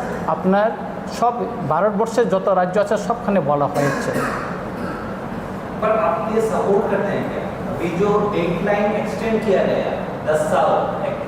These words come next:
Speaker 2: एडिशन, because दो महीने पहले आप लोगों को हमने देखे हैं, we also got lot of agitation। इससे पहले नोटिफिकेशन आया था, ऑपरेशन सिंदूर के टाइम। Do you support जो एक्सटेंड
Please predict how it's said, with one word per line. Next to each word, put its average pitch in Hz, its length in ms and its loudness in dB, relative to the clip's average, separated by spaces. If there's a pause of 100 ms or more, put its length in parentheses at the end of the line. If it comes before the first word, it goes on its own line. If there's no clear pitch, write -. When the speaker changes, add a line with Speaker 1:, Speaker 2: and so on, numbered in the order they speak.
Speaker 2:
एडिशन, - 380 -2
because 202 220 2 (800)
दो 202 140 6
महीने 208 340 2
पहले 220 280 0
आप - 160 2
लोगों 202 160 4
को 202 80 2
हमने 190 240 4 (100)
देखे 180 220 0
हैं, 190 160 2 (460)
we 262 180 2
also 254 260 4
got 190 400 2
lot 196 160 2
of - 160 2
agitation। 175 520 0 (500)
इससे 220 160 0
पहले 226 380 2
नोटिफिकेशन 190 680 2
आया - 140 2 (120)
था, - 80 -2 (680)
ऑपरेशन 190 420 2
सिंदूर 165 320 0
के - 140 2
टाइम। - 140 0 (540)
Do 190 140 4
you - 100 2 (120)
support 208 440 2
जो 196 140 6
एक्सटेंड 196 360 2